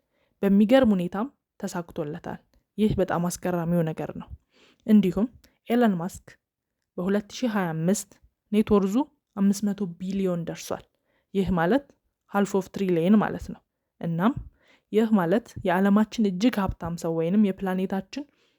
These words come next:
ሀብታም ሰው ያደርገዋል ማለት ነው። እንዲሁም በማጠቃለያው የኤለን ማስክ የወደፊት እቅድ ምንድን ነው ተብሎ ሲጠየቅ ኤለን ማስክ ከአርባ ወይንም እስከ መቶ ባለው ዓመት ውስጥ ማርስን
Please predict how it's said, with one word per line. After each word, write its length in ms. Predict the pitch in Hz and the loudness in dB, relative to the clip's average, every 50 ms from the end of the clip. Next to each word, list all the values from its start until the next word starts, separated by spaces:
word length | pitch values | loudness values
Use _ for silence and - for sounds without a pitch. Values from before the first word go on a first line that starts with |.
| _ _ _ _ | _ _ _ _
ሀብታም 380 | _ 202 190 190 _ - 180 180 | _ -8 -8 -6 _ -4 -4 -4
ሰው 140 | 175 - 190 | -4 -2 -2
ያደርገዋል 520 | 175 175 170 165 170 170 - 160 165 190 220 | -2 -2 -2 -4 -6 -6 -6 -2 0 2 2
ማለት 300 | 208 - - - - - | 2 0 -2 -8 -14 -16
ነው። 140 | - _ - - - _ _ _ _ _ _ _ - | -16 _ -20 -20 -20 _ _ _ _ _ _ _ -2
እንዲሁም 380 | 208 208 196 190 190 185 175 170 170 | 0 2 2 2 0 0 -2 -2 -2
በማጠቃለያው 800 | 170 170 202 247 254 233 196 180 - 170 165 165 156 180 254 - _ _ _ _ _ _ _ _ _ _ | -2 0 2 0 0 0 -6 -8 -8 -10 -8 -4 -2 -2 -4 -4 _ _ _ _ _ _ _ _ _ _
የኤለን 340 | 196 190 220 220 226 233 214 196 | -2 2 2 4 4 4 2 2
ማስክ 320 | 175 175 190 - - - - - _ _ | 0 -2 -4 -6 -10 -16 -20 -20 _ _
የወደፊት 460 | - 190 190 202 214 214 - 220 214 - | 0 0 2 4 2 2 2 -2 -4 -4
እቅድ 280 | _ _ - 180 - 180 180 - _ _ _ _ | _ _ -16 -8 -8 -8 -8 -8 _ _ _ _
ምንድን 260 | 196 196 190 185 165 170 | -2 0 0 0 0 0
ነው 100 | 175 175 | 0 0
ተብሎ 240 | - 175 175 - 165 170 | 2 4 4 4 4 4
ሲጠየቅ 520 | - - - _ 151 147 160 202 254 - - _ _ _ _ _ _ _ _ _ _ _ _ - | 0 -6 -8 _ -8 0 2 2 2 2 -2 _ _ _ _ _ _ _ _ _ _ _ _ 0
ኤለን 280 | 202 214 226 220 202 | 4 4 6 6 4
ማስክ 300 | 180 180 214 - - - - _ _ | 4 2 -2 -2 -6 -18 -20 _ _
ከአርባ 360 | - - - 185 208 220 202 220 269 302 320 _ _ 208 | -12 -8 -2 0 0 2 4 4 2 2 0 _ _ -2
ወይንም 320 | 202 202 202 196 196 190 | 0 2 2 2 2 2
እስከ 240 | 190 185 - - 202 | 0 -2 -4 -4 -2
መቶ 180 | 196 196 190 - 208 | 0 0 2 0 0
ባለው 320 | 190 185 180 180 180 180 175 | 0 0 0 0 0 0 0
ዓመት 280 | 175 175 175 185 202 | -2 -2 -2 -2 2
ውስጥ 200 | - 285 - - - _ _ _ _ _ _ _ _ _ _ | 0 0 0 0 -12 _ _ _ _ _ _ _ _ _ _
ማርስን 440 | 196 196 202 202 - - - 254 311 | -4 -4 -4 -4 -6 -6 -8 -8 -8